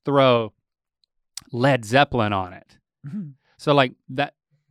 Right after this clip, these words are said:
Speaker 1: I don't know, you just kept going back to Led Zeppelin. We weren't even huge Led Zeppelin fans, but it was always
Speaker 2: It makes
Speaker 1: perfect.
Speaker 2: a great soundtrack,
Speaker 1: It's,
Speaker 2: though.
Speaker 1: like, great for,
Speaker 2: And
Speaker 1: for,
Speaker 2: it's,
Speaker 1: like,
Speaker 2: and it's subversive for, like,
Speaker 1: entrance videos.
Speaker 2: it's very subversive music
Speaker 1: For a Christian
Speaker 2: for a
Speaker 1: organization.
Speaker 2: Christian organization,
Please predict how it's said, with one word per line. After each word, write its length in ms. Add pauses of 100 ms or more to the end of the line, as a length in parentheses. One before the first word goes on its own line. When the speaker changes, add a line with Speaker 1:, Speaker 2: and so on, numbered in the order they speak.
Speaker 1:
I 100
don't 80
know, 60
you 60
just 160
kept 180
going 260
back 260
to 80
Led 260
Zeppelin. 340
We 100
weren't 260
even 300
huge 480
Led 240
Zeppelin 320
fans, 460
but 120
it 40
was 140
always 260
Speaker 2:
It 40
makes 180
Speaker 1:
perfect. 220
Speaker 2:
a 80
great 300
soundtrack, 420
Speaker 1:
It's, 160
Speaker 2:
though. 80
Speaker 1:
like, 240
great 540
for, 440 (600)
Speaker 2:
And 80
Speaker 1:
for, 60
Speaker 2:
it's, 40 (160)
Speaker 1:
like, 100
Speaker 2:
and 120
it's 120
subversive 680
for, 100
like, 140
Speaker 1:
entrance 280
videos. 460
Speaker 2:
it's 140
very 220
subversive 720
music 600 (160)
Speaker 1:
For 120
a 40
Christian 460
Speaker 2:
for 80
a 40
Speaker 1:
organization. 260
Speaker 2:
Christian 180
organization, 580